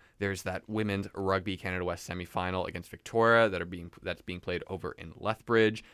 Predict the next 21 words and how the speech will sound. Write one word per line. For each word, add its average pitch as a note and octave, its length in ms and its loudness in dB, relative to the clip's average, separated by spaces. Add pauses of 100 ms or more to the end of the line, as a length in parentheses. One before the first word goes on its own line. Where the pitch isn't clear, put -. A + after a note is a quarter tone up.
(140)
Both A#2+ 140 4
hockey A2+ 280 4
teams G2+ 320 -6
taking F#2+ 220 -4
on E2+ 120 -10
Regina, G#2+ 680 0
women F2+ 400 -4
on F2 120 -10
the E2+ 80 -12
road, G2 340 2 (100)
men's F2 360 -8
at D#2+ 180 -12 (200)
home. B2+ 420 2 (260)
Women's A#2+ 240 0
soccer A#2 320 6
playing G2 320 -2
Calgary B2 460 4
in G#2 60 0
that G2 180 -2 (100)
big A2+ 240 2
match G2 420 -2